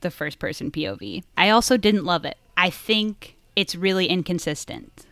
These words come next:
And if they were more consistent with it or executed it differently, it maybe could have worked. But I think going through the plot here.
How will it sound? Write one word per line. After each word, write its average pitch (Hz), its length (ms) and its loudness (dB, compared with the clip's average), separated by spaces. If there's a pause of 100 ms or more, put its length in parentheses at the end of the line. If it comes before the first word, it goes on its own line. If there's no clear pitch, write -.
And 170 180 -4
if 185 180 2
they 196 160 2
were 180 480 2
more 175 380 2
consistent 170 1080 0 (260)
with 175 400 -2
it 240 380 0
or 160 480 -4
executed 190 760 -6
it 185 260 -2 (220)
differently, 214 760 -4
it - 160 -4
maybe 185 720 -4
could 190 240 -4
have 175 160 -2
worked. 160 640 -8 (100)
But 170 360 -2 (260)
I 185 80 0
think 214 300 -2
going 196 280 0
through 165 580 -6 (100)
the 165 100 -6
plot 156 440 -4 (220)
here. 147 460 -6